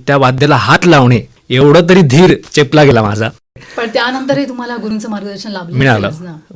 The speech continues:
Speaker 1: प्राथमिक शिक्षण माझं श्रीयुत राजन माडिये त्यांच्याकडे
Speaker 2: हं.
Speaker 1: झालं. साधारण एक सहावी सातवी पासून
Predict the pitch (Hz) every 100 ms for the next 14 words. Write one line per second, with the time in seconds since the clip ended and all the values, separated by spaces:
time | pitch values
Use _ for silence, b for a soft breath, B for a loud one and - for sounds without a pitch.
0 | - 113 123 143 143 - 131 151 156 147
1 | 135 151 156 127 - - 127 123 120 120
2 | 139 120 113 107 104 - 104 - 117 110
3 | 95 120 _ 117 107 113 107 _ - -
4 | 110 117 117 123 127 127 127 123 131 127